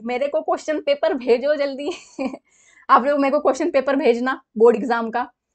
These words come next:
then मैं लाइव आऊंगी, हम उसको चर्चा करेंगे, सॉल्व करेंगे। Then बस यार, फिर आपका इंग्लिश की कहानी खत्म, आप साइड कर दोगे इंग्लिश पे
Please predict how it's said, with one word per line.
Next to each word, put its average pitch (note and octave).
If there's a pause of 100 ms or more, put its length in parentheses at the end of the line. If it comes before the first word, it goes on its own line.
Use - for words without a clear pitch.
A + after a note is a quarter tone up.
(260)
then C#4
मैं C#4
लाइव C4+
आऊंगी, C#4
हम A3+
उसको G#3 (120)
चर्चा D4+
करेंगे, C4+
सॉल्व C#4 (100)
करेंगे। B3+ (420)
Then A3 (1040)
बस A#4+
यार, B3+
फिर C#4
आपका C4
इंग्लिश C4+
की D#4
कहानी D4
खत्म, D4+
आप B3
साइड -
कर F4+
दोगे D#4
इंग्लिश D4
पे -